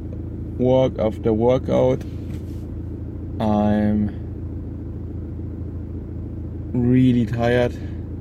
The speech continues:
and, uh, drained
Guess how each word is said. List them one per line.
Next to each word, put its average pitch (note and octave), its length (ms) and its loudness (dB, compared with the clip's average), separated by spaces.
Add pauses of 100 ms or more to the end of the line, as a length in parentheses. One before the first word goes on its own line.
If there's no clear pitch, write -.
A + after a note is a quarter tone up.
(1800)
and, G#2 560 4
uh, G2+ 140 2 (1900)
drained B2+ 460 4